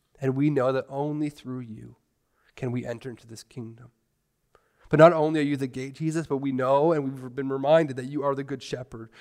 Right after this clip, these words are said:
You keep us, indeed watch over us as we walk this narrow path.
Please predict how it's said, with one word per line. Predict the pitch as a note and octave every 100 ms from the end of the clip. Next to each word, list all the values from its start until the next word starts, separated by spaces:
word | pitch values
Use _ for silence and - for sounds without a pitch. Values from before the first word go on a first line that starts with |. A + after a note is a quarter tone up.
| -
You | D3+ E3
keep | D#3+ - E3 -
us, | F#3 F#3+ G3+ -
indeed | D3+ D3
watch | C#3 D3 D3 -
over | D3 D3+ -
us | F3 F#3 - - -
as | D3+ D#3
we | D#3+
walk | D#3 C3+ C#3 D#3+ -
this | D3 C3+ -
narrow | D#3 C#3+ B2+
path. | B2 C3 A#2+